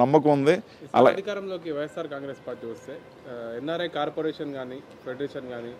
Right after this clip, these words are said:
Speaker 2: చేసే ఆలోచన ఏమన్నా ఉందంటారా జగన్మోహన్ రెడ్డి గారు? మరి
Speaker 1: అది
Speaker 2: మీరు ఎప్పుడైనా ఈ విషయం మీద చర్చించారా?
Speaker 1: అంటే ఒకటి మాత్రం నేను ఆయన యాక్చువల్‌గా మా పార్టీ నాయకుల దృష్టికి మాత్రం తీసుకెళ్ళాను.
Speaker 2: అదే.
Speaker 1: అందరికీ యాక్చువల్‌గా మొత్తం అంతా కులాల వారీగా మతాల వారీగా రిజర్వేషన్లు ఉన్నాయన్న.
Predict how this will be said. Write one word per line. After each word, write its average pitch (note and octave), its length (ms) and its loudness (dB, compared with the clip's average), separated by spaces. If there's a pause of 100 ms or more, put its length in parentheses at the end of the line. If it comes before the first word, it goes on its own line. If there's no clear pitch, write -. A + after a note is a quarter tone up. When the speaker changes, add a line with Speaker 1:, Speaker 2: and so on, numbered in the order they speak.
(120)
Speaker 2:
చేసే B2+ 280 -10
ఆలోచన A#2+ 360 -8
ఏమన్నా A2+ 260 -12
ఉందంటారా A#2 400 -10
జగన్మోహన్ A#2 320 -10
రెడ్డి G#2+ 180 -16
గారు? A2 180 -10
మరి G#2+ 120 -14 (240)
Speaker 1:
అది A#2+ 120 0
Speaker 2:
మీరు C#3 120 10
ఎప్పుడైనా C3+ 320 6
ఈ C#3 100 -6
విషయం D3 220 -8
మీద C#3 100 -6 (760)
చర్చించారా? - 640 -6 (160)
Speaker 1:
అంటే D3+ 240 10 (380)
ఒకటి E3 240 10
మాత్రం G3 320 12
నేను E3+ 180 10 (640)
ఆయన C3+ 140 10 (500)
యాక్చువల్‌గా D#3+ 420 10
మా C#3 60 12 (160)
పార్టీ D3 300 12
నాయకుల D3 440 12
దృష్టికి C#3 320 4
మాత్రం C3 200 6 (100)
తీసుకెళ్ళాను. G#2+ 420 6
Speaker 2:
అదే. A2+ 340 -12 (420)
Speaker 1:
అందరికీ F#3+ 380 12 (120)
యాక్చువల్‌గా E3+ 380 10 (120)
మొత్తం E3 300 8
అంతా D3 200 10 (160)
కులాల E3+ 360 12
వారీగా D3 360 12 (120)
మతాల D3+ 340 12
వారీగా C#3 320 12
రిజర్వేషన్లు C#3 500 8
ఉన్నాయన్న. B2 320 6